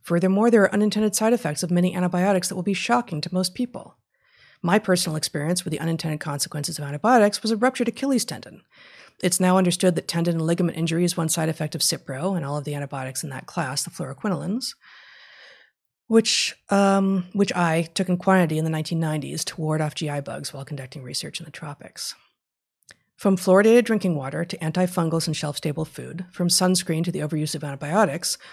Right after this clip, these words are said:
over and over we make the same kinds of mistakes. Combine reductionism with a tendency to overgeneralize in a hyper-novel world where quick but expensive and potentially dangerous fixes are common, and we've explained some of the major errors of modern health and medicine.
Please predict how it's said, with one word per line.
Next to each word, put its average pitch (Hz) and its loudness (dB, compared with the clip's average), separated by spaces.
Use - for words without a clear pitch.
over 208 6
and 214 6
over 175 4
we 180 2
make 170 0
the 185 0
same 156 -2
kinds 131 -8
of 156 -8
mistakes. - -4
Combine 175 2
reductionism 180 0
with 180 2
a 165 2
tendency 190 0
to - -4
overgeneralize 180 -4
in 175 -2
a 151 0
hyper-novel 220 2
world 196 2
where 175 4
quick 247 -2
but 233 0
expensive 202 -2
and 185 -2
potentially 190 -4
dangerous 190 -2
fixes 196 -6
are 208 -6
common, - -6
and 175 0
we've 175 4
explained 175 0
some 180 0
of 190 -2
the 190 0
major 180 2
errors 143 -6
of 147 -10
modern 143 -8
health 127 -12
and 135 -12
medicine. - -12